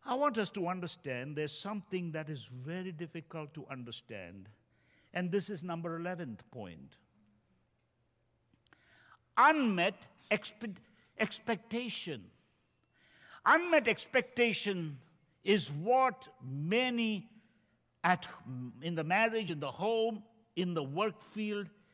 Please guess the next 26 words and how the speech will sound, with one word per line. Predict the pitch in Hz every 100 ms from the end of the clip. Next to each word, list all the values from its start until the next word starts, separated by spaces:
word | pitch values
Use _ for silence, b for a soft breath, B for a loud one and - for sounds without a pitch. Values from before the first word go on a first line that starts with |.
| b b b
when | 139 190 285 294 202
they | 233 233 -
tend | - 240 269 -
to | 220
have | 160 208 196
a |
greater | 160 139 214 214 240
expectation, | 247 - - 202 - 190 165 131 - 147 139 151 147 b b b b b b _ _
even | 226 285 302 294
though | 226 208
it | 180
is | 175
explained | 180 - - 262 247 196 135 -
to | 185
them, | 160 135 117 147 151 b b b -
this | 127 226 -
is | 254
how | 196 185 202
it's | 160
going | 156 170 202
to |
work. | 214 156 92 - - _ _ _
But | 165 165
somewhere | - 247 254 220
the | 202 190
expectation | - - 214 - 190 156 170 147